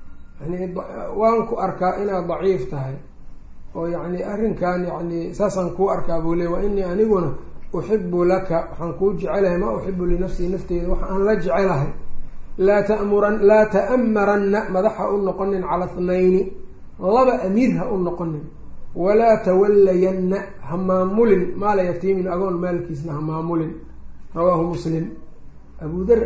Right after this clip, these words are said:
ninka diin badan ma leh, nacam. Dad ha-, qof hadda joogo oo Abu Dhar ka diin badan ma jiro.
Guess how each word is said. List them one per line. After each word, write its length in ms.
ninka 280
diin 280
badan 240
ma 140
leh, 180
nacam. 220
Dad 140
ha-, 140
qof 160
hadda 220
joogo 400
oo 160
Abu 100
Dhar 140
ka 120
diin 340
badan 260
ma 140
jiro. 300